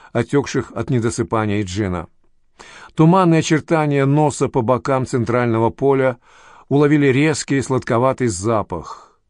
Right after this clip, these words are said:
Лицо за окошком преображалось, медленно, постепенно, изнутри, как у ната. Под бледной кожей с влажными складками в уголке рта и возле глаз еле заметно сдвигались мышцы,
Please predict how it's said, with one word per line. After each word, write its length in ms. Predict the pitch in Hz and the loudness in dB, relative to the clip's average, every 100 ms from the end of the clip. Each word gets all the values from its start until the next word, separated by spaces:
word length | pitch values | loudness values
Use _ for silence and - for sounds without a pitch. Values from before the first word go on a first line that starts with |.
| _ _ _ _ _ _ - - - 120 | _ _ _ _ _ _ -20 -20 -10 -2
Лицо 400 | 139 - 180 156 | -2 2 2 4
за 120 | 147 | 2
окошком 440 | 135 156 - 135 | 2 -2 0 -2
преображалось, 880 | 120 123 120 107 131 143 139 - - _ _ _ | 0 0 0 0 0 0 0 -4 -14 _ _ _
медленно, 640 | 120 135 147 131 139 131 123 | 0 2 2 0 0 0 0
постепенно, 1000 | 117 - 139 - 135 139 131 127 123 110 _ _ _ _ _ _ _ _ _ _ _ _ | -4 -2 -6 0 0 0 0 -2 -2 -6 _ _ _ _ _ _ _ _ _ _ _ _
изнутри, 560 | 127 98 135 - 139 156 | -4 0 -2 0 0 0
как 240 | 135 127 | 0 -2
у 60 | 135 | 0
ната. 540 | 127 101 - 67 57 _ _ _ _ _ _ _ _ _ _ _ _ _ _ | 0 0 -2 -12 -14 _ _ _ _ _ _ _ _ _ _ _ _ _ _
Под 140 | 127 110 | -6 0
бледной 320 | 139 127 127 | 0 2 2
кожей 320 | 139 123 123 | 2 2 -2
с 100 | - | -2
влажными 320 | 123 110 117 | -2 0 -2
складками 720 | 107 135 143 - 120 101 87 - _ - - - | -2 -2 -2 -2 -4 -4 -6 -10 _ -20 -16 -4
в 60 | |
уголке 340 | 127 135 127 143 | 0 0 2 0
рта 360 | - 135 127 | 0 0 0
и 80 | 113 | 0
возле 300 | 120 113 120 | 0 0 0
глаз 360 | 104 131 131 - | 0 0 0 0
еле 200 | 120 113 | 0 2
заметно 560 | 113 131 - 120 123 - | 0 0 0 -2 -2 -4
сдвигались 720 | 95 117 110 120 117 110 120 | -4 -2 0 0 0 -2 -2
мышцы, 600 | 139 117 - - 95 | -2 -4 -8 -6 -4